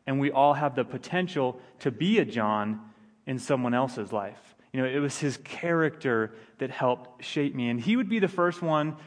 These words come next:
to tell you that he was not always that way. He was not always intentional. He was not always encouraging. I remember him sharing stories about how selfish he was. And he would just say, you know, all he really cared about, cared about was himself.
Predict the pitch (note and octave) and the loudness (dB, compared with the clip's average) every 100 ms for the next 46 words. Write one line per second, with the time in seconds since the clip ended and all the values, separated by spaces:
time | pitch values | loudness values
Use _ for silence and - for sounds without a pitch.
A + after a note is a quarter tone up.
0 | - D3+ - C3+ C3 C3+ C3 F#3 E3+ C#3+ | -8 -6 2 4 4 0 -2 -2 0 0
1 | D3+ C#3+ C#3 B2+ B2 A#2+ A2+ A2+ A2+ G#2 | 2 2 2 2 2 0 -2 0 -2 0
2 | C#3+ C#3 D#3 D3+ D3 D#3 D#3 D#3 - B2 | -2 2 2 2 2 0 0 -4 -4 -6
3 | C3+ B2+ C3 C3 C3+ B2+ B2+ A#2+ A#2+ A2 | -4 -6 -4 -2 -2 -2 -2 -2 -4 -6
4 | C3 A#2 A2 A2 A2+ C3 E3 F3 D#3+ D3+ | -4 -4 -2 -2 0 0 0 -4 -2 -2
5 | C#3 C3 C#3 B2 A#2+ A#2+ - - - - | -2 -2 0 0 0 -4 -16 -20 -10 0
6 | B2 B2 C3+ C3+ C3 - D#3+ D#3+ D#3 C3+ | 6 6 6 2 0 -2 0 0 -2 -6
7 | C#3 A2 A2 G2+ F#2 - - - - - | -4 -2 0 0 -6 -14 -20 -20 -20 -20
8 | - B2+ C3+ C3+ - D3 - C#3+ C3+ C3 | -10 -4 0 0 0 -4 2 4 4 2
9 | - - _ _ _ _ - C3+ C3 C#3+ | -6 -20 _ _ _ _ 0 2 6 6
10 | E3 F3 C#3+ D3 - B2 C3+ B2+ A#2+ C3 | 6 4 4 4 2 2 2 4 6 4
11 | - - - C#3+ A#2+ A#2 B2+ B2 A#2+ - | 0 -6 2 4 6 4 2 -2 -2 2
12 | C3+ G2 - | 2 0 -8